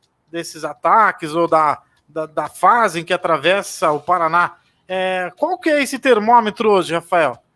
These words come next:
ô, Gabriel? Você acha que se mantém, deu uma, uma amenizada? Como que tá esse,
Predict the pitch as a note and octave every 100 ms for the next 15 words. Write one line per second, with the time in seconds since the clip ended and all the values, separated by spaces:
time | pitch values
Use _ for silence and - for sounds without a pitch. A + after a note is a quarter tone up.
0 | - F#3+ E3 D#3 F3 F3 F#3 D3 A#2 _
1 | _ _ F#3 G#3 - - G#3+ D#3+ - -
2 | G3 F3 C#3 - A#3 A#3+ G#3 E3 G#3 G3
3 | E3+ - _ _ E3 E3 F3 F#3+ D3+ -
4 | G3 B3 A3+ F#3+ F3+ C#4 - G#3 F#3+ D#3+
5 | C#3 - D#3+ B2+